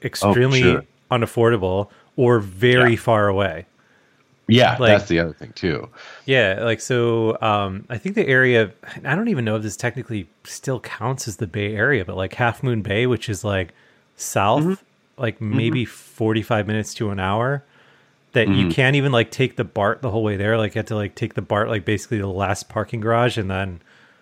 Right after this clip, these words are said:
Speaker 1: Yeah.
Speaker 2: like, get a Lyft or whatever. 'Cause I, I stayed there once because I couldn't find a hotel in San Francisco, and it was
Speaker 1: Yeah.
Speaker 2: really nice. Like, I, I liked it, but,
Speaker 1: Yeah,
Speaker 2: you know,
Speaker 1: Half Moon Bay is cute. Uh, also absurdly expensive,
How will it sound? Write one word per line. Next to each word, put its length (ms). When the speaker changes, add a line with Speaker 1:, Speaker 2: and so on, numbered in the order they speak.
Speaker 1:
Yeah. 220
Speaker 2:
like, 120
get 120
a 40
Lyft 380
or 80
whatever. 280
'Cause 160
I, 240
I 40
stayed 360
there 140
once 220
because 240
I 80
couldn't 220
find 200
a 40
hotel 460
in 200
San 160
Francisco, 360
and 100
it 40
was 100
Speaker 1:
Yeah. 60
Speaker 2:
really 180
nice. 440
Like, 100
I, 180
I 80
liked 320
it, 160
but, 320
Speaker 1:
Yeah, 160
Speaker 2:
you 120
know, 80
Speaker 1:
Half 120
Moon 100
Bay 160
is 140
cute. 320
Uh, 420
also 400
absurdly 640
expensive, 640